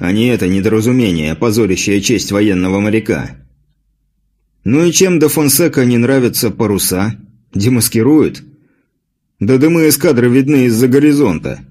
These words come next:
И вообще, паруса в этой компании выглядят куда как мирно. У Бориса с Каперангом не задалось с самого начала. Едва увидев, что Страшный ведёт на буксире минный катер,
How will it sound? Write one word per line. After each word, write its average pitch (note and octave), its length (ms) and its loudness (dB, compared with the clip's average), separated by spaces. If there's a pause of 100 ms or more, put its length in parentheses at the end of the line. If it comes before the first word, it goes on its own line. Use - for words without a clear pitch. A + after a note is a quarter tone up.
И E2+ 80 -2
вообще, C3+ 540 2
паруса C3 420 0
в C#3 80 2
этой A2 220 0
компании B2 520 0
выглядят A#2 480 0
куда C#3 300 -2
как - 220 -4
мирно. D#2 600 -2 (920)
У G2+ 120 -2
Бориса D#3+ 680 2
с - 60 -4
Каперангом D3 720 2
не C3+ 80 4
задалось B2 480 2
с - 100 -4
самого A2+ 340 0
начала. G#2 680 -4 (320)
Едва A2 320 0
увидев, C3+ 500 4
что C3 200 -2
Страшный C#3 520 0
ведёт B2+ 360 0
на A2+ 80 0
буксире B2 420 2
минный A#2+ 380 2
катер, C3 440 -2